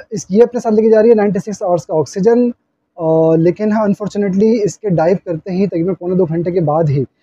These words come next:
इसका ज़मीन से राब्ता मुनक़ता हो जाता है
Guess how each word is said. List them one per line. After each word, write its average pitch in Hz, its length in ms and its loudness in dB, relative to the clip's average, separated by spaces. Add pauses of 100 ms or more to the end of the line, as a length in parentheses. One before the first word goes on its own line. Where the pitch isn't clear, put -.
(320)
इसका 220 340 -6 (120)
ज़मीन 170 400 2
से 202 220 -2
राब्ता 165 300 -2
मुनक़ता 165 380 -4
हो 185 140 0
जाता 170 340 -2
है 240 160 0